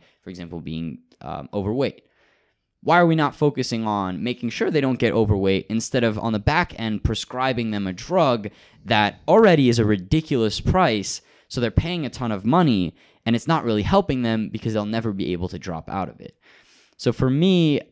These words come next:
that's been a hard thing, knowing that like, I'm trying to be healthy. I don't wanna end up to be, o-, like, obese, um, overweight.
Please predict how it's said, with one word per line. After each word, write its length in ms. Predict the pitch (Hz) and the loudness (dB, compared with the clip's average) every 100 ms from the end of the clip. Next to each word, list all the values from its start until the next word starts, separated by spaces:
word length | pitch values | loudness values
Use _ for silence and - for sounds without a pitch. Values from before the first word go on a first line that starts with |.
| _ - | _ -10
that's 520 | 92 127 135 120 - | 0 2 2 -2 -6
been 180 | 127 117 | -2 -2
a 100 | 101 | -2
hard 360 | 117 110 98 | 2 2 2
thing, 560 | - 117 101 95 92 85 _ _ _ | -2 -2 0 -2 -4 -10 _ _ _
knowing 600 | 101 110 120 123 113 107 | -2 2 4 2 2 -2
that 460 | 95 95 90 82 _ _ _ _ - | -2 -2 -2 -4 _ _ _ _ -6
like, 140 | 107 110 | -4 -2
I'm 100 | 117 | -4
trying 380 | - 135 139 139 | -4 -6 -8 -10
to 80 | |
be 120 | 135 127 | -6 -4
healthy. 480 | 131 131 147 147 | -2 -4 -6 -6
I 60 | - | -4
don't 120 | 104 | 0
wanna 200 | 95 95 | 0 -2
end 200 | - 104 | -6 -2
up 160 | 107 - | -2 -4
to 100 | - | -10
be, 220 | 95 101 | -6 -4
o-, 80 | 87 - | -6 -6
like, 240 | 95 90 - | -8 -6 -4
obese, 580 | 101 120 151 139 - - | -6 -4 -6 -6 -10 -10
um, 340 | 95 95 87 | -6 -6 -6
overweight. 720 | - 101 90 120 139 120 - | -4 -2 -2 0 2 0 -2